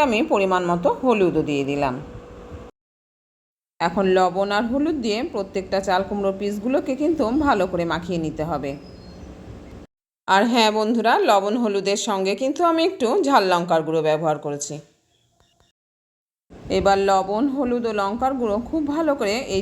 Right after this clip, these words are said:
চাল কুমড়োর টুকরোগুলোর সঙ্গে মাখিয়ে নিলাম। আর এই চাল কুমড়োর নিরামিষ রেসিপিটা এতটাই সুন্দর হয় খেতে যে দুপুরবেলা গরম গরম এক থালা ভাত কিন্তু একটা পদ দিয়েই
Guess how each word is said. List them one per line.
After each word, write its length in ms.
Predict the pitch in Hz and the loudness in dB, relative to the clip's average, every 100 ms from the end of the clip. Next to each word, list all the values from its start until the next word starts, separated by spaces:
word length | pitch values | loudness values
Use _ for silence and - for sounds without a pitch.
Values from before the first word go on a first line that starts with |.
| 196 | 2
চাল 140 | 175 185 | 0 0
কুমড়োর 260 | 190 180 180 | -2 -2 -2
টুকরোগুলোর 480 | 180 196 214 262 294 359 | -4 -4 -2 -2 -2 -2
সঙ্গে 240 | 277 208 427 | -2 -2 -2
মাখিয়ে 300 | 330 190 175 | -2 -2 -2
নিলাম। 320 | 151 143 135 143 151 - - - - - - - _ _ _ | 0 0 -2 -4 -10 -16 -18 -18 -20 -20 -20 -20 _ _ _
আর 80 | 185 190 | 2 4
এই 60 | 196 | 4
চাল 180 | 208 180 190 | 4 4 2
কুমড়োর 320 | 214 202 202 202 | -2 -2 -2 0
নিরামিষ 360 | 185 180 196 233 | 2 2 0 0
রেসিপিটা 440 | 233 262 262 262 214 - 156 | 0 0 -2 0 0 0 -2
এতটাই 340 | - 131 190 190 | 0 2 2 2
সুন্দর 260 | 262 269 294 | 2 4 4
হয় 160 | 302 | 2
খেতে 260 | 311 311 233 226 240 | 0 0 0 2 2
যে 100 | 214 180 | 0 -2
দুপুরবেলা 580 | 190 240 269 269 220 202 254 | -2 0 2 4 4 2 2
গরম 220 | 202 180 180 | 2 2 2
গরম 240 | 175 175 175 185 | 0 0 0 -4
এক 80 | 180 - | -4 -2
থালা 220 | 262 330 | 0 4
ভাত 200 | 269 208 262 | 4 2 0
কিন্তু 300 | 254 240 202 277 - - | -4 -4 -6 -8 -16 -8
একটা 260 | - 190 185 185 | -6 0 0 4
পদ 160 | 214 202 | 2 2
দিয়েই 240 | 202 185 | 2 2